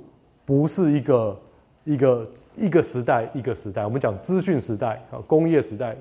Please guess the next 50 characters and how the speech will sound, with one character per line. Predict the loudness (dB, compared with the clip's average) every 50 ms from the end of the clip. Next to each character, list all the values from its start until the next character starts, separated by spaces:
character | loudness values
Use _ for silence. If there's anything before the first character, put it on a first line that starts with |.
| -6
这 | -6 -6
个 |
时 | -6 -6 -6 -6 -4
代 | 0 0 -2 -2 -2 -8 -6
感 | -4 -2 -2
觉 | -2
是 | -2 -2 -4
平 | -6 -2 -2 -2 -2 -2
平 | -2 -4 -6 -6 -6
的。 | -8 -8 -10 -12 -20 -20 -20 -20 -20 -20 -20 -20 -20 _ _
我 | 2 4 4
要 | 6 6
让 | 4 2
各 | 2 2 2
位 | 2 2
感 | 0 -4 -4
受 | -2 -2 0
到 | 0 0 0 -2 -4 -10 -18 -20 -20 _ _ _ _ _ _ _ _ _ -12
它 | -4 -4 -4
不 | -2 -2
是 | -6 -6 -6
平 | -8 -8 -12 -14 -14 -16
的， | -18 -20 -20 _ _ _ _ _ _ _ _ _ _
它 | -4 -2 -2
是 | -2 0 -4 -2
有 | -2 -2 -4 -4 -8 -16 -20 -20 _ _ _
加， | 0 2 2 2 2 -2 -6 -12 -6
它 | 0 0 0
是 | 0 2 0
有 | 0 -2
加 | -2 -4 -2 0 0 0
速 | -2 -4 -8 -10
度 | -10 -10 -14 -16 -16
的。 | -20 _ _ _ _ _ _ _ _ _ _
什 | -2 2
么 | 4
叫 | 6 4
加 | 4 2 -2 -2 -2
速 | -2 -6 -10 -10
度？ | -8 -10 -10 -10 -12 -20 -20 _ _ _
加 | _ 2 2 2 2
速 | 0 -4 -4
度 | -2 -4 -4 -4
是 | -6 -6 -8 -8 -8 -10 -16 _ _ _ _ _ _ _ _
随 | -4 2 2 4 4
着 | 4 0
时 | 0 0 -4 -4
间 | 0 0 0 0 0 0
在 | 0 0 0 0
走， | -2 -6 -10 -10